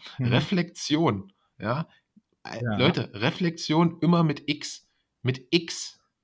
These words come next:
Speaker 2: Ja, nicht
Speaker 1: Schreibt man das so
Speaker 2: Reflexion.
Speaker 1: mit K?
Speaker 2: Nicht,
Speaker 1: Also
Speaker 2: ja, nix
Speaker 1: die
Speaker 2: mit
Speaker 1: Leute,
Speaker 2: K.
Speaker 1: meine ich, die Leute. Ref-
Speaker 2: Ja, die schreiben das mit K.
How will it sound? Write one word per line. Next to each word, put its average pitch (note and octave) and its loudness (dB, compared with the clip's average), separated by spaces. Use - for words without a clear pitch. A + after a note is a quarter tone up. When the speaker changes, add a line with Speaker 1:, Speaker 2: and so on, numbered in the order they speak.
Speaker 2:
Ja, - 0
nicht D#3 0
Speaker 1:
Schreibt D#3+ 2
man D3+ 4
das C#3+ 6
so C3+ 8
Speaker 2:
Reflexion. F#3+ 4
Speaker 1:
mit - -14
K? E3 4
Speaker 2:
Nicht, E3 0
Speaker 1:
Also C3 6
Speaker 2:
ja, C#3 6
nix - 4
Speaker 1:
die - 6
Speaker 2:
mit C#3+ 8
Speaker 1:
Leute, E3 10
Speaker 2:
K. B2 10
Speaker 1:
meine A#2+ 4
ich, - -4
die C#3 4
Leute. C#3 6
Ref- C#3 2
Speaker 2:
Ja, D3+ 4
die E3 4
schreiben D3+ 2
das E3+ 0
mit E3+ 0
K. G#3 0